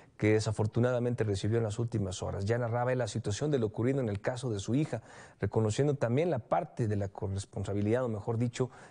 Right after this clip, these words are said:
de, eh, pues, quien realmente realizó esta acción en, eh, afectando la integridad de su hija Ivana. Hoy exigimos a las autoridades que se investigue a fondo,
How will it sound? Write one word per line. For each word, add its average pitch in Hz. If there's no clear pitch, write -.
de, 123
eh, 101
pues, -
quien 101
realmente 117
realizó 104
esta 117
acción 113
en, 110
eh, 90
afectando 107
la 98
integridad 92
de 95
su -
hija 98
Ivana. 92
Hoy 139
exigimos 135
a 160
las 139
autoridades 139
que -
se 120
investigue 120
a 117
fondo, 135